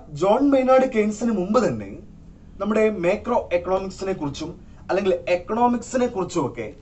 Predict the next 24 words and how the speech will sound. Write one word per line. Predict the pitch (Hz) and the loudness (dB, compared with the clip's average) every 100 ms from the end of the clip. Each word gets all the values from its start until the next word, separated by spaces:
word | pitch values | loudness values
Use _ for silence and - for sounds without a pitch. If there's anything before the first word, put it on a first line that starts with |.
| - - - - - - | -20 -20 -20 -20 -20 -4
സാമ്പത്തിക | 175 170 226 226 220 | 0 2 0 -4 -4
വിദഗ്ധന്മാർ | 196 185 185 202 196 202 202 | -2 -2 -2 -2 2 4 4
ഒരുപാട് | 170 185 220 220 | 2 6 8 8
പഠിച്ചിട്ടുണ്ട്, | 214 - - 202 147 - - - - - - - - - - | 4 -2 -2 -2 -2 -6 -12 -20 -20 -20 -20 -20 -20 -18 -12
ഒരുപാട് | 139 175 185 | 2 4 6
കാര്യങ്ങൾ | 185 160 160 | 4 2 0
പഠിച്ചിട്ടുണ്ട്. | 135 117 - 107 - - - - - - 185 | -2 -4 -12 -14 -16 -20 -20 -20 -20 -6 4
അപ്പോ | 262 285 - - - - 202 | 8 8 4 -12 -20 -6 0
കെയ്ൻസ് | 214 277 - | 2 0 2
വരുന്നതിന് | 302 262 214 254 269 | 6 6 8 4 4
മുമ്പേ | 254 214 214 - - - 190 | 2 2 2 0 -12 -2 2
ആ | |
എക്കോണമിയുടെ | 226 214 - 233 240 247 247 | 2 2 2 4 4 6 6
മേധാവിത്വം | 202 190 202 240 240 240 254 240 | 6 2 6 8 8 6 4 4
എന്ന് | 233 | 6
പറയുന്നത് | 214 175 165 117 127 - - - - - - | 6 6 2 -2 -4 -8 -20 -20 -20 -20 -2
classical | 190 214 - 269 - 285 240 - | 2 4 2 -6 0 0 0 -2
എക്കണോമിസ്റ്റുകൾക്കായിരുന്നു. | 190 185 196 190 - 175 165 165 143 - - | -2 0 -2 -4 -4 0 0 0 -2 -4 -16
Who | - - 151 165 | -20 -10 -8 -4
is | - | -4
a | |
classical | - 180 180 180 185 175 | 0 0 0 -4 -2 -2
economist | 175 170 165 180 | -2 -6 -4 -4
എന്നൊക്കെ | 165 160 226 - | -2 -2 -2 -4